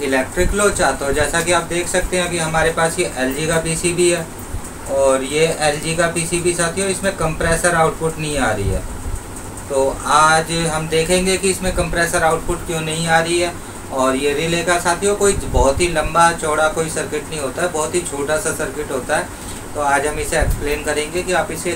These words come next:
कैसे ट्रेस आउट कर सकते हैं और अगर सेम फॉल्ट होता है तो कैसे आप इसे रिपेयर कर सकते हैं। तो शुरू हो जाते हैं। अब हम इसे चेक करेंगे इसमें क्या प्रॉब्लम है। तो शुरुआत हम यहीं से करेंगे कि अगर इसकी ये रिले नहीं चल रही है तो सबसे पहले हम रिले को ही चेक करेंगे।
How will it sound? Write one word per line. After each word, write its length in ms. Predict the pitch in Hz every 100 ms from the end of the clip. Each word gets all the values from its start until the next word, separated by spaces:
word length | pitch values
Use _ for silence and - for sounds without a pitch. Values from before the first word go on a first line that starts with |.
| 165
कैसे 300 | 139 - 156
ट्रेस 360 | - 156 151
आउट 240 | 156 156 -
कर 100 | 156
सकते 320 | 160 156 -
हैं 140 | 180 185 - - - - -
और 280 | 135 131 127 123 - -
अगर 240 | 127 151
सेम 240 | 139 147 147
फॉल्ट 280 | 156 151 147
होता 220 | 143 160
है 80 | 165
तो 80 | 185
कैसे 340 | 170 143 160
आप 180 | 151 -
इसे 200 | 135 156
रिपेयर 360 | 139 135 123 120
कर 140 | 107
सकते 360 | 101 - - 110
हैं। 100 | 101 - - - -
तो 100 | 120
शुरू 240 | - 143
हो 140 | 165 165
जाते 280 | 165 165 190
हैं। 460 | 208 - - -
अब 180 | 131 139
हम 180 | 151 151
इसे 180 | 147 151
चेक 260 | 151 143 -
करेंगे 360 | 143 147 165
इसमें 280 | 165 170 165
क्या 160 | 160 143
प्रॉब्लम 500 | 135 117 104 107 107
है। 60 | 107
तो 140 | 139
शुरुआत 580 | 131 143 139 151 156 160
हम 160 | 160 165
यहीं 220 | 139 135
से 140 | 156
करेंगे 420 | 156 151 151 151 151
कि 140 | 156
अगर 220 | 151 151
इसकी 220 | 143 - 156
ये 200 | 147 135
रिले 300 | 127 139 147
नहीं 140 | 147
चल 200 | 147 131
रही 160 | 127 131
है 140 | 156 165 - - - - -
तो 100 | 139
सबसे 340 | - 131 165
पहले 260 | 165 156 160
हम 180 | 170 160
रिले 300 | 139 147 151
को 100 | 156
ही 80 | 156
चेक 260 | 151 131 -
करेंगे। 400 | 110 107 104